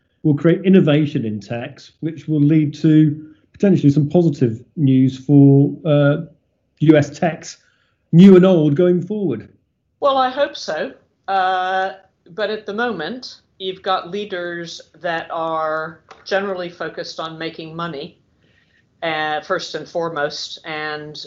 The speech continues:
Speaker 2: uh, making sure that their, the shareholders and their own portfolio are looked after. And maybe it's the next generation that take over.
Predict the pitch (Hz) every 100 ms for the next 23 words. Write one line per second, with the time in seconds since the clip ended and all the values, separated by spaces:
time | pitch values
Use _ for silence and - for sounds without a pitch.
0 | - 151 151 147 147 147 156 170 151 -
1 | 165 151 156 151 147 147 143 143 - 156
2 | 147 160 143 147 147 160 151 151 151 147
3 | 147 147 147 _ _ _ _ 180 165 -
4 | 160 156 151 147 143 143 139 139 _ _
5 | _ _ - 139 160 151 143 - 156 151
6 | - 131 214 - _ _ _ _ _ _
7 | _ _ 170 160 160 156 156 160 156 -
8 | - 165 170 175 180 - 170 165 208 -
9 | 180 156 147 147 - 147 143 - - 143
10 | 147 139 135 160 226